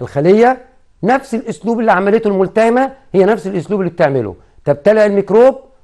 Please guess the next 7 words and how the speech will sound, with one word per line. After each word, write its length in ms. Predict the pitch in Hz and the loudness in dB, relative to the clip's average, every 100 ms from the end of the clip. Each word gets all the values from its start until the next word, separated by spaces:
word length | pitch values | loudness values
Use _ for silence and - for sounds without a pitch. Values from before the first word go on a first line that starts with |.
| _ | _
وبعدين 480 | 113 117 135 208 196 | -8 -6 0 0 0
تبتدي 540 | 151 - 220 165 127 - _ | -8 -4 -2 -2 -6 -10 _
تفرز 340 | 202 214 170 160 | 0 0 0 2
عليه 480 | 156 196 175 - - - | 4 4 4 0 -12 -8
انزيمات 540 | 165 135 160 180 339 208 | -6 -2 0 0 0 -2
من 60 | |
اللايسوسومات، 840 | 139 127 170 175 160 170 175 226 | -4 -2 -2 -2 -8 -4 0 0